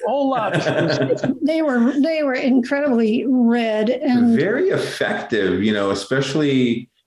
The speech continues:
Speaker 2: he's not talking that much, but he gives you that, blah, you
Speaker 3: Mm-hmm.
Speaker 2: know?
Speaker 3: And, you know, when they were making this movie, I, I was looking up some stuff in a book, which I'll share later.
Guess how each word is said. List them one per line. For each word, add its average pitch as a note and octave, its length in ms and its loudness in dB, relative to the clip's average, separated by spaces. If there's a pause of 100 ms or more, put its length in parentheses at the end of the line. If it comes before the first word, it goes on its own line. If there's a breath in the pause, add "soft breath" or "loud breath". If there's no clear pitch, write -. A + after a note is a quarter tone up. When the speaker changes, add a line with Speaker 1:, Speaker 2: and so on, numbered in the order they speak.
Speaker 2:
he's B2+ 180 2
not C#3 240 0
talking F3 440 -2
that G#2+ 180 -2
much, G#2 280 0
but G#2 100 2
he G2+ 100 2
gives B2 240 2
you B2+ 120 4
that, G2 440 -2
blah, - 340 -4 (600)
you B3 60 0
Speaker 3:
Mm-hmm. G#3 180 2
Speaker 2:
know? G#3+ 440 2 (920)
Speaker 3:
And, D4+ 140 2
you F4 80 2
know, E4+ 420 -2
when D4 200 0
they D4 100 0
were C#4+ 140 0
making D#4+ 340 2
this D#4 220 -2
movie, A#3+ 360 4
I, A3+ 420 -2
I A3 40 -2 (360)
was A3+ 260 0
looking A#3 320 2
up A3+ 100 -2
some B3+ 160 -2
stuff A3 460 -6 (440)
in G#3+ 240 0 (160)
a A#3 120 2
book, E4+ 420 0
which A3 180 -4
I'll G#3 120 -2
share A3 320 -2
later. A#3 380 0